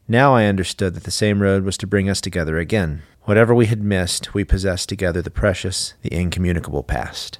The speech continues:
So he's either getting at just that, the reality that you have with certain people in your life, that you've got this deep past with them and experiences that you share.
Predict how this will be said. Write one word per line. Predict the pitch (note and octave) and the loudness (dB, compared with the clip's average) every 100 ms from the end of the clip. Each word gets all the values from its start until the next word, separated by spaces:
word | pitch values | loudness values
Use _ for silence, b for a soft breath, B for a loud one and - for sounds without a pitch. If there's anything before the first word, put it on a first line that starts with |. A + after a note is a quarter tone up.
| _ | _
So | - A#2+ G#2 | -2 4 6
he's | G2 G#2+ | 6 2
either | A2+ G#2 | 2 2
getting | F#2+ G2+ G2 | 0 0 0
at | F#2 F#2 - | -2 -4 -6
just | G2 F2 - | -8 -8 -8
that, | F2+ D#2+ - | -8 -8 -6
the | G#2+ G2+ | -2 2
reality | G#2 F#2+ G2 G2 F2+ F2+ | 4 4 4 2 0 -2
that | F2 | -4
you | F#2+ | -4
have | E2+ F2+ F2+ F2+ F2 | -2 0 0 -4 -8
with | F2 | -6
certain | - G2 C#2 | -2 -2 -2
people | E2 G2+ F#2+ | -4 -4 -2
in | F2 | -2
your | E2 | -2
life, | E2 E2+ - | 0 -2 -4
that | F2+ E2 | -8 -2
you've | F2 D#2+ - - | -4 -4 -12 -6
got | - F2 | -2 0
this | F#2+ E2 | 0 -2
deep | F#2+ F#2+ | -4 -4
past | - F#2 F#2 - | -4 -2 -2 -4
with | E2 | -10
them | E2+ E2+ | -6 -6
and | E2+ | -6
experiences | - - F2+ F2+ E2+ F2 | -8 -6 -4 -4 -4 -8
that | E2+ | -8
you | E2 | -6
share. | - E2+ D#2 D#2 | -4 -2 -2 -4